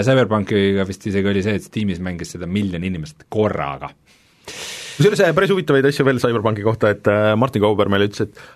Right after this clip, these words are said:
Speaker 2: et see Steam'i versioon on täiesti D R M-i vaba, et, äh,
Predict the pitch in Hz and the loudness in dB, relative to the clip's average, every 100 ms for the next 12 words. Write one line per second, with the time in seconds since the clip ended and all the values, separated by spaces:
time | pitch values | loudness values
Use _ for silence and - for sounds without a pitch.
0 | _ - - 117 202 196 110 107 160 131 | _ -12 -8 -4 -2 0 0 2 2 0
1 | 104 131 123 107 151 113 143 98 123 127 | 2 0 0 0 0 2 2 2 2 2
2 | 85 85 - 87 90 85 90 80 - | 0 -2 -2 0 2 0 -2 -6 -12